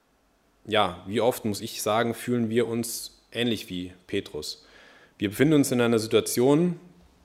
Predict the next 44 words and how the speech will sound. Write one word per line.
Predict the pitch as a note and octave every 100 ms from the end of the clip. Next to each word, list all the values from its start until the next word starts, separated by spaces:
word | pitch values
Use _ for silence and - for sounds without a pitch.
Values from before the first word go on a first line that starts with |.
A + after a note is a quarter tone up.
| _ -
in | G#2
der | G#2+
die | G#2+
Möglichkeit | C3+ C#3 - B2 B2 - - -
besteht, | A2+ - B2 A#2+
uns | G#2+ -
zu | A2+
Jesus | G2+ A2 G#2
Christus | A2+ G#2+ G#2+
zu | -
bekennen. | G2+ F#2+ A2 C#3+ F3+ _ _ _ _ _ _ _ _ _ -
Und | G#2
wir | A#2
versagen. | C3+ A#2+ A2+ F2+ E2 F2
Wir | G2+
schweigen | - G#2+ A2 C#3 D3+
zur | -
Sünde, | C3+ C#3+ D3 C#3
die | B2+ B2
irgendwie | A#2+ A2+ A2+
um | A#2+
uns | A#2+
herum | A#2+ A2+
geschieht. | A#2+ - - B2 -
Wir, | G2 G2+ G2 - - _ _ -
vielleicht | - - F#2+
sündigen | - A2+ A2+ G#2+
wir | F#2+
sogar | F#2+
mit. | F#2 C#3 - - - _
Wir | -
drucksen | - A#2+ - A2+
herum. | G#2 F#2+ C3 E3+ - - _ _ _
Wir | G2+ G2
wechseln | A#2+ - A2
schnell | - G#2+
das | G#2 F#2+
Thema | - A#2+ C3+ C3 C3+ - _ _ _ _ _ _ _ _
und | A2
nutzen | A2+ - A#2+
eben | G#2+
nicht | A2+ -
diese | E2+ E2
Chance. | - D#2 - -